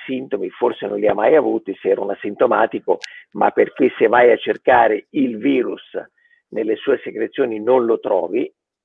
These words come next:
e quindi non è più in grado di produrlo, poi può avere gli anticorpi perché sono la memoria che il suo sistema immunitario per un po' di tempo tiene a mente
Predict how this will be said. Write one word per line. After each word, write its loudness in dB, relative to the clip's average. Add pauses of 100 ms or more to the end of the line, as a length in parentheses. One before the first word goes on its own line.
(200)
e -8
quindi -6
non -4
è -2
più -2
in -2
grado 2
di -6
produrlo, 0 (420)
poi 4
può 4
avere 4
gli 2
anticorpi 2
perché -2
sono -2
la 0
memoria 2 (460)
che -8
il -6
suo -4
sistema -4
immunitario -2 (560)
per 4
un -2
po' 2
di 0
tempo -4
tiene 0
a 4
mente -4